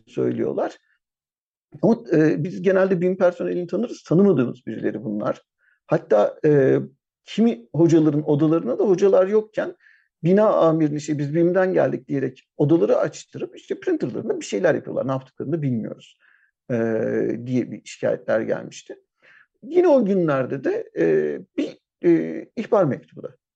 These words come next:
geldi. Bilgi güvenliği ile ilgili belli riskler oluşabileceğine dair. E, bunun üzerine, e, işte, ben de telefon numarası olan, kolayca ulaşabildiğim üç arkadaşımız önce bir ne oluyor anlamak için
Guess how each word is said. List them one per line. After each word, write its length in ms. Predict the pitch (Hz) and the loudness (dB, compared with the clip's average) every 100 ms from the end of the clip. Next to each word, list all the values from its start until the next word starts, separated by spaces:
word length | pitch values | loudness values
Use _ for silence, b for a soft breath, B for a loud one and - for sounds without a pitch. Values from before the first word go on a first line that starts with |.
| _ - | _ -4
geldi. 500 | - - 175 220 - _ _ _ _ - | -4 -4 -8 -12 -12 _ _ _ _ -4
Bilgi 240 | 147 151 | -2 -2
güvenliği 400 | 135 123 117 113 | -2 -2 -2 -6
ile 80 | 117 | -8
ilgili 300 | 120 156 160 | -8 -8 -2
belli 220 | 139 135 | -2 -2
riskler 440 | 127 - _ - 120 | -8 -12 _ -2 -2
oluşabileceğine 680 | 110 - 98 180 95 - 92 | -2 -6 -12 -10 -12 -10 -8
dair. 360 | - - - _ _ b b b b - | -6 -6 -8 _ _ b b b b 2
E, 360 | 151 147 151 185 | 4 6 4 0
bunun 160 | 254 | -4
üzerine, 500 | 233 214 190 233 - - | 0 0 0 -6 -8 -8
e, 200 | - - | -8 -8
işte, 340 | - 180 - _ _ - | -6 -6 -6 _ _ -4
ben 200 | 160 - | -2 0
de 80 | 147 | 0
telefon 360 | 156 151 156 156 | 2 2 2 0
numarası 380 | 135 - - | -2 -4 -6
olan, 260 | - - 151 | -6 -4 -2
kolayca 380 | 151 135 135 147 | 2 2 2 -2
ulaşabildiğim 640 | 131 135 131 120 123 147 147 | -4 -6 -8 -8 -6 -8 -4
üç 140 | - | 0
arkadaşımız 580 | 143 127 120 123 202 403 | 0 0 -6 -8 -4 0
önce 220 | 392 370 | 2 4
bir 80 | 349 | 4
ne 180 | 190 180 | 4 4
oluyor 560 | 254 262 190 123 - - | 6 6 6 4 0 -10
anlamak 440 | 110 104 101 - | -12 -12 -14 -16
için 260 | - 78 | -20 -18